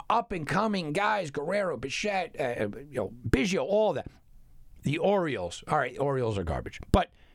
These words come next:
<laughs> the Yankees have to face that. Already that's tough,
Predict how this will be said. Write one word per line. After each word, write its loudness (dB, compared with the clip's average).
<laughs> 2
the 2
Yankees 0
have 2
to 0
face 0
that. 0
Already 4
that's 0
tough, -2